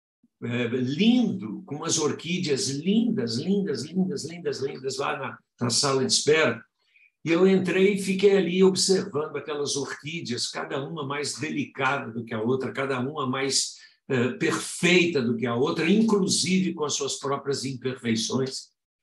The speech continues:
Eh, e aí ele abriu a porta e disse, "Ô, Romero, vamos lá?" "Vamos." Aí eu entrei, sentei-me para a consulta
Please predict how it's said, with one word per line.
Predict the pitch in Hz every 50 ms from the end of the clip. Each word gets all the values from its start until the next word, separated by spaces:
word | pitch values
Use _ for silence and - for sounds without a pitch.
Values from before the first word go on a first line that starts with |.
| _ _ _ - - _ _ _ _ _ _ _ -
Eh, | - 135 139 135 131 131 131 131 127 127 117 - - _ _ _ _ _ -
e | - 170 185
aí | 170 151 170 196 - 233 226 226 214
ele | 202 196 196 175 160 165 180
abriu | 156 127 151 185 196 185
a | 160 -
porta | - 180 185 185 185 185 165
e | 139
disse, | 131 -
"Ô, | 240 262
Romero, | 240 233 190 147 139 131
vamos | 220 262 254 240 233
lá?" | 233 247 247 240 202 - -
"Vamos." | - 170 165 143 131 123 139
Aí | 156 170 185
eu | 196 208
entrei, | 208 196 - 185 180 175 185 185 190 190 - - - _ _ _ _ _ _ _ - 117
sentei-me | - - - - 185 165 139 113 - 160 165 160 156 156 147 135 113
para | 139 131 135 139 139 135 131
a | 127
consulta | - - 135 131 127 120 - - - 175 202 202 190 185 190 170 131 -